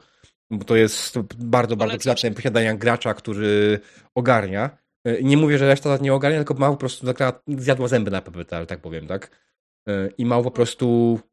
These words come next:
Speaker 1: no, Mał po prostu przeczytała to raz, tak naprawdę przed chwilą, e, przed sesją
Speaker 2: Prawda.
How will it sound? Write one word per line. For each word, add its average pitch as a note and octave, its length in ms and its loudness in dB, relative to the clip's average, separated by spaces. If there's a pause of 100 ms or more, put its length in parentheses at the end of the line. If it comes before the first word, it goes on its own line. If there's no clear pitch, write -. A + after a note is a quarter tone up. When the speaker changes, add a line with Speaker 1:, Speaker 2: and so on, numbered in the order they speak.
(420)
Speaker 1:
no, A3+ 200 -4 (640)
Mał D3 420 2
po F3+ 80 6
prostu D3 600 2
przeczytała D#3+ 320 0
to B2+ 140 0
raz, D#3 480 0
tak A#2+ 120 -10
naprawdę C3 360 0
przed - 180 -8
chwilą, E3+ 380 2 (720)
e, A#2+ 120 -2
przed - 200 -6
sesją D#3 280 2
Speaker 2:
Prawda. C#4 280 -4